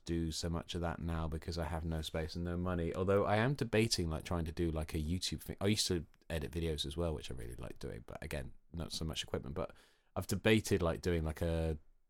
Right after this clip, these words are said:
like, see if I can get, like, a four-foot square model railway and, like, document the process of that. But I have no idea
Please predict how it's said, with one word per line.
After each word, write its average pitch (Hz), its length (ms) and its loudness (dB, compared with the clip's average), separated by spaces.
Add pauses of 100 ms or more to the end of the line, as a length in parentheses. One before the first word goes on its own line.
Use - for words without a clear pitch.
(220)
like, 71 120 -8 (120)
see - 200 2
if 85 80 0
I 82 80 0
can 82 120 -4
get, 80 160 -2
like, 80 120 -4
a 90 60 -2
four-foot - 520 0
square 90 360 4
model 82 240 0
railway 80 340 0
and, 78 80 -2
like, - 160 -6
document 82 400 -4
the - 60 -8
process 80 400 -4
of 78 100 -6
that. 85 300 -2 (600)
But 90 100 -2
I 87 40 4
have 85 120 2
no 87 260 4
idea 85 440 4